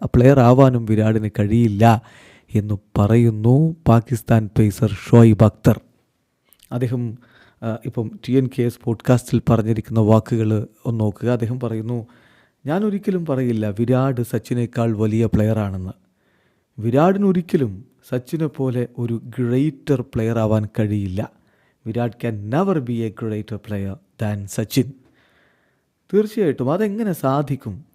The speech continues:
കാരണം നോക്കുക, വിരാട് ഒരിക്കലും ആ തരത്തിലുള്ള, സച്ചിൻ നേരിട്ട തരത്തിലുള്ള ക്വാളിറ്റി ബൗളേഴ്സിനെ, ബൗളിങ്ങിനെ നേരിട്ടിട്ടില്ല. അത്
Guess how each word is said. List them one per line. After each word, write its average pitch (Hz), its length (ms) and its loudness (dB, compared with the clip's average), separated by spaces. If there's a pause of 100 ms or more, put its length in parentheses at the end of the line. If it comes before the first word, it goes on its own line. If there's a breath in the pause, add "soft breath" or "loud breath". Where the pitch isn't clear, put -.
(160)
കാരണം 160 280 -2
നോക്കുക, 165 500 -2 (480 soft breath)
വിരാട് 185 380 0
ഒരിക്കലും 180 560 -4 (260)
ആ 180 260 -4 (120)
തരത്തിലുള്ള, 160 420 -2
സച്ചിൻ 151 460 -4
നേരിട്ട 151 360 0
തരത്തിലുള്ള 131 580 2
ക്വാളിറ്റി 180 760 2
ബൗളേഴ്സിനെ, 127 580 -2
ബൗളിങ്ങിനെ 117 480 2
നേരിട്ടിട്ടില്ല. 107 760 -4 (1400)
അത് 180 340 4